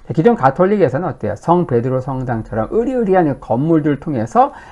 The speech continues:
이런 어떤 인간의 감각, 보는 시각, 촉각 이런 것들을 통해서 하나님을 어필하는 이런 것들, 이게 다 열등하게 봤다는 거예요. 바로 신플라톤주의, 바로 물질의 세계를 열등한 것으로 보는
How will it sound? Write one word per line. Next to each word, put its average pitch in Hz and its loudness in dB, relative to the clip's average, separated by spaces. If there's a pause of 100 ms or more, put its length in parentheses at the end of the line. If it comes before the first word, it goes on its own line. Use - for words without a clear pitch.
이런 127 0
어떤 120 -2
인간의 147 2
감각, 147 0
보는 131 0
시각, - -2
촉각 240 -4
이런 151 2
것들을 147 -2
통해서 175 -4 (200)
하나님을 202 -2
어필하는 127 -2
이런 120 -2
것들, 98 -8 (100)
이게 - -10
다 - -6
열등하게 151 -2
봤다는 98 -6
거예요. - -16
바로 127 -4
신플라톤주의, 180 -4 (340)
바로 135 0
물질의 156 -4
세계를 147 -4
열등한 120 -4
것으로 110 -6
보는 104 -8